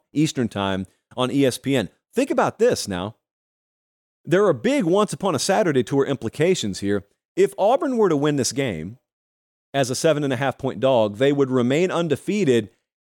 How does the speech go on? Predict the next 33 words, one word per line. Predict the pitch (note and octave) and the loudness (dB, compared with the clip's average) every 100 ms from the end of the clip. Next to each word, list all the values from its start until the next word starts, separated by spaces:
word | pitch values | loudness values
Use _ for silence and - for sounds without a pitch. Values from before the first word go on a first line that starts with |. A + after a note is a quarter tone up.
| _ | _
and | D#3+ D#3 C3+ | 0 0 2
they | E3+ | 2
would | B3 A3+ E3 | 2 2 0
come | - D#3 B2 | -4 -4 -4
home | - - A3 D#4 F#3+ A#2 D#3 G#3+ _ _ _ _ _ | -8 -4 -2 0 0 0 -4 -8 _ _ _ _ _
to | E3 | -4
welcome | D3 D#3 C#3+ C#3+ | 2 2 0 -2
in | B2 C3+ G#3+ C#4 _ _ _ _ _ | 0 0 -2 -6 _ _ _ _ _
Georgia | - F4+ F4+ - C2+ - _ - | -6 -4 -4 -8 -14 -16 _ -8
next | A2+ F2+ - | -6 -6 -8
week. | G2 C#2+ _ _ _ _ _ _ - | -10 -10 _ _ _ _ _ _ -4
C | C#3+ | -2
B | A#2 | 2
S | A2+ | 0
game | - A2 | 0 -4
of | G2+ | -2
the | |
week, | C#3+ A3+ | -4 -6
by | D#2+ E2 | -8 -8
the | |
way. | D2+ C#2 _ _ _ _ _ _ _ _ _ _ _ _ - | -8 -10 _ _ _ _ _ _ _ _ _ _ _ _ -8
So, | F#3+ C#3+ G2+ _ _ _ _ _ _ _ _ - | -2 -2 -2 _ _ _ _ _ _ _ _ -4
you | A#2 | -2
know | B2+ B2+ | 0 2
I | |
love | B2+ C3 | 2 2
a | A#2+ | 2
good | B2+ A#2+ | -2 -2
trip | D3 | -4
to | - | 0
Lee | A#2+ B2 | -2 0
County, | C#3 A#2+ A#2 | -2 -2 0
Alabama. | G#2+ G2 D3+ C#3+ C#2+ | 0 -2 -4 -4 -8